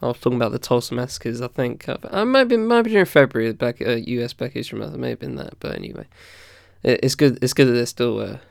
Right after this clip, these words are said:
they're still pursuing that. And, you know, just to say, um, you know, Tulsa Race Massacre wasn't the only one. Just, just say. Um, so we begin with, uh, life, and, uh,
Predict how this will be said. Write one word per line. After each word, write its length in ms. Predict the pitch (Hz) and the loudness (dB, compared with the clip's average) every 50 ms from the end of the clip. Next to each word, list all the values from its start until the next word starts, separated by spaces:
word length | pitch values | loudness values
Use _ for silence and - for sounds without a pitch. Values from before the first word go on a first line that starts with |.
| _ _ _ _ - | _ _ _ _ -16
they're 100 | - 120 | -12 -12
still 200 | 120 - - 110 | -10 -8 -8 -10
pursuing 360 | - - - - - - 82 | -10 -10 -10 -8 -8 -8 -8
that. 140 | - - - - | -10 -10 -8 -4
And, 320 | - 127 123 127 123 - | -2 0 0 0 -2 -2
you 140 | 110 123 139 | -2 0 0
know, 100 | 131 120 - - - - - - _ _ _ _ | 0 0 -2 -8 -20 -20 -20 -20 _ _ _ _
just 200 | - - - - | -4 -2 0 0
to 60 | - | 0
say, 440 | 139 - 147 139 135 135 139 135 135 - - | 4 6 8 8 8 6 4 0 -4 -6 -6
um, 420 | - 135 135 131 131 127 123 - - | -4 -2 -2 0 0 -2 -2 -4 -4
you 100 | - 131 | -4 -4
know, 120 | 123 120 127 - _ _ _ _ _ | -4 -4 -6 -8 _ _ _ _ _
Tulsa 280 | - 143 131 123 - 123 | 0 2 2 2 2 0
Race 220 | 123 120 117 - | 0 0 -2 -2
Massacre 280 | 123 113 120 - - - | -4 -6 -6 -6 -6 -6
wasn't 200 | 113 113 117 98 | -8 -8 -8 -6
the 80 | 80 | -6
only 140 | 85 - - | -6 -6 -6
one. 200 | - - - - - | -8 -8 -10 -12 -16
Just, 260 | - - - - _ - | -20 -20 -20 -20 _ -14
just 180 | - - - | -12 -12 -12
say. 60 | - - - - - - - - - - - - - - _ _ - | -12 -16 -18 -20 -20 -20 -20 -20 -20 -20 -20 -20 -20 -20 _ _ 0
Um, 380 | 135 135 139 143 143 143 139 143 | 2 4 6 8 6 6 4 2
so 360 | - 156 160 151 143 127 123 - - - - - - | 2 4 6 6 6 4 2 -2 -6 -14 -16 -6 -2
we 80 | 151 | 0
begin 320 | 147 151 160 170 165 160 156 | 0 2 4 6 6 6 6
with, 260 | 151 156 151 135 139 | 6 6 6 6 6
uh, 280 | 139 135 135 135 123 - | 6 6 6 6 4 4
life, 640 | 131 135 143 147 156 165 170 160 - - - - - | 4 4 6 8 8 6 6 4 0 -8 -16 -10 -4
and, 380 | - 127 131 131 131 131 123 135 | -2 0 2 2 2 2 2 2
uh, 300 | 131 131 131 131 131 | 2 2 2 2 0